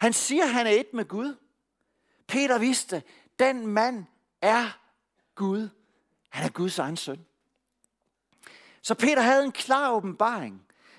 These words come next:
Men det var jo ikke en perfekt Peter. Det giver håb for os alle sammen. Efterfølgende, så finder vi ud af, at Peter, han jo senere fornægter Jesus. Faktisk i samme kapitel,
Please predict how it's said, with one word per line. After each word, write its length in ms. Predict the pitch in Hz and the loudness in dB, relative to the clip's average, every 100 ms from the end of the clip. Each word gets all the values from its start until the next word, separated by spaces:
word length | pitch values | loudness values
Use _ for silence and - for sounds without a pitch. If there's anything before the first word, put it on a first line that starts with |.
| - | -4
Men 160 | 180 | 2
det 100 | 208 | 4
var 80 | 190 | 4
jo 100 | 185 | 4
ikke 140 | 294 | 2
en 80 | 359 | -2
perfekt 480 | - 202 - 311 - | -6 -4 0 -2 -2
Peter. 280 | - 165 110 - _ _ _ _ _ _ | -6 -6 -8 -18 _ _ _ _ _ _
Det 120 | 190 | -4
giver 160 | 196 269 | 0 2
håb 240 | 185 240 | 2 0
for 80 | - | 2
os 140 | 196 151 | 0 0
alle 160 | 147 | -4
sammen. 360 | 220 120 123 156 _ _ _ _ | -4 -8 -8 -16 _ _ _ _
Efterfølgende, 680 | - 262 - - 220 180 156 | 2 2 0 -6 -2 -2 -2
så 140 | 139 - | -4 -4
finder 260 | - 247 | -2 0
vi 120 | 202 180 | 2 2
ud 140 | 214 | 2
af, 100 | 180 | 2
at 100 | 147 | 2
Peter, 260 | 190 214 165 | -2 -4 -2
han 180 | 147 | -4
jo 120 | 160 131 | -4 -6
senere 400 | - 143 190 156 | -4 -4 -4 -6
fornægter 440 | 139 131 220 - | -4 -4 -4 -8
Jesus. 500 | 143 143 - - - _ _ _ _ _ _ - - | -10 -10 -16 -18 -20 _ _ _ _ _ _ -20 -14
Faktisk 500 | - 175 - 190 - | -2 0 0 -6 -6
i 40 | 180 | -6
samme 380 | - 156 185 262 | 0 0 0 -2
kapitel, 640 | 202 190 - 285 294 180 | -4 -4 -2 -4 -4 -10